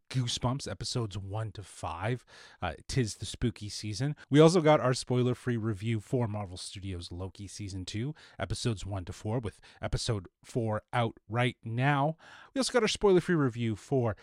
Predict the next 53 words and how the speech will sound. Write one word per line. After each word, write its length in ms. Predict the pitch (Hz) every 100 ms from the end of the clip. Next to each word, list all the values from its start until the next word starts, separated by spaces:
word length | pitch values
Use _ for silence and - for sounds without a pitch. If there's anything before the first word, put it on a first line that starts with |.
| -
The 100 | -
Creator, 680 | 104 - 120 147 156 151 151 - -
Gareth 280 | - 98 -
Edwards' 360 | - 117 113 98 -
latest 480 | 110 113 98 - -
film, 440 | - 139 127 127 - - -
which 140 | 123
is 120 | 107 120
in 180 | 160 151
theaters 320 | - 131 117
now. 360 | 117 123 120 123
So 160 | - 104
if 80 |
you 60 | -
haven't 240 | 127 127
listened 220 | 120 - 104
to 60 |
those 220 | 110 156
episodes, 480 | 143 127 - 135 123 - - -
they're 140 | 104 98
available 420 | 92 107 95 101
for 160 | - 104
you 240 | 95 98
to 220 | - 117
enjoy. 600 | 110 101 87 135 139 139 - - -
But 160 | 196 147
we 80 |
do 160 | 127 156
have 220 | 151 123
new 140 | 131 131
content 580 | - 123 110 127 104 - - - -
on 240 | 151 156
the 80 | 139
way, 380 | 107 104 98 95 _ _ _
such 300 | - 156 -
as 100 | 131
our 160 | 117 101
watch 320 | 101 117 -
club 300 | - 117 101 -
for 440 | _ - 170 120 82
Loki 380 | 107 123 - 104
season 400 | - 113 104 107
two, 320 | - 120 127
episodes 440 | 120 113 127 98
one 160 | 113 107
to 60 | -
four. 280 | - 127
We'll 140 | 120 110
be 120 | 98
dropping 380 | 92 110 101 104
that 180 | 98 98
next 300 | 104 - 143
week. 240 | 147 -